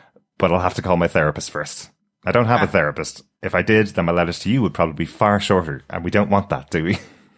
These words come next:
Speaker 1: <laughs>
Speaker 2: No, we don't, oh eight four. Thank you
Speaker 1: Mm-hmm.
Speaker 2: so much.
Speaker 1: Absolutely. I know a character you're talking about in Agents of shield, though, and, uh, yeah, um, sometimes I have, uh,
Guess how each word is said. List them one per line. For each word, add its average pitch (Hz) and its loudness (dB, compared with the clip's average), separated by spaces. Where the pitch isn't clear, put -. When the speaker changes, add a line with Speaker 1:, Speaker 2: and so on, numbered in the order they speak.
Speaker 1:
<laughs> 147 4
Speaker 2:
No, 131 0
we 147 0
don't, 123 -2
oh 117 -8
eight 117 -8
four. 117 -6
Thank 117 -8
you 123 -4
Speaker 1:
Mm-hmm. 101 -2
Speaker 2:
so 113 -6
much. 101 -18
Speaker 1:
Absolutely. 90 -2
I 90 4
know 90 6
a 95 4
character 104 4
you're 95 4
talking 117 0
about 95 2
in 85 -2
Agents 90 -4
of 90 -8
shield, 123 -4
though, 98 2
and, 82 -10
uh, 90 -2
yeah, 226 2
um, 175 -2
sometimes 131 2
I 95 0
have, 90 -2
uh, 90 2